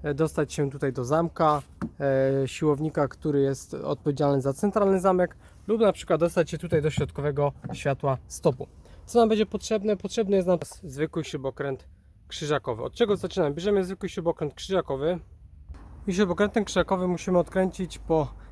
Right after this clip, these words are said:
jedną śrubce w każdym tutaj uchwycie. Pokażę Wam to. Czekajcie.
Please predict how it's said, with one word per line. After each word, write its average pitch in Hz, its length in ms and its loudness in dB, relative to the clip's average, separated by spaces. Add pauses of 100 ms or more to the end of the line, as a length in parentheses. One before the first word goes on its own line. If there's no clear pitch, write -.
(140)
jedną 180 280 0
śrubce 170 520 -2
w - 100 -16
każdym 156 520 2 (360)
tutaj 143 280 -4
uchwycie. 147 440 -6
Pokażę 135 380 -4
Wam 127 220 -2
to. 180 320 2 (1900)
Czekajcie. 180 640 0